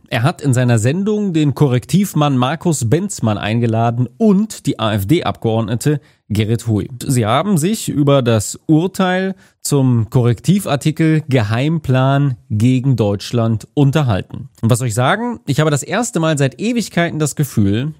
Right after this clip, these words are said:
dass es in Bezug auf die A-F-D-Berichterstattung in Deutschland ein kleines bisschen, ein kleines Stück Gerechtigkeit gibt.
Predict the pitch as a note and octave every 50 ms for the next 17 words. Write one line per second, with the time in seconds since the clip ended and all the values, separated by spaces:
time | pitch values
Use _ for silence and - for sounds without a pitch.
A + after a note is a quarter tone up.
0 | - C3 B2+ A2+ A#2+ A2+ A#2+ A#2+ A#2 A2+ - - - F3+ F3+ - - - B2 A#2
1 | - - - A#2 A2 G#2 G2+ F#2+ - _ _ _ - B2 B2 B2+ A#2+ G2+ G2+ C3+
2 | E3 F3+ D3+ D3 C#3 D3+ F3 - - C#3 A#2 G#2 - A#2+ A#2 G#2+ - B2 A#2+ A2+
3 | A2+ A2 G2+ A#2+ C3+ C#3+ - - - A#2 A2+ A#2 B2+ C3 - - B2 A#2+ C3 B2+
4 | - - - B2+ B2+ A#2+ B2+ C#3+ D#3+ G3+ A3+ A3+ A3+ A3 G#3+ - - - A#2+ A#2
5 | C3 E3 E3 - - - - - D#3+ D#3 D3+ D#3 E3 E3+ - _ _ _ - -
6 | A#2+ A2+ - - B2+ C#3 D#3+ F3+ G3 F3+ D#3 - - D#3+ D#3 - D3 A2 G#2+ G2
7 | - - - F#2+ - - G#2 - - - - -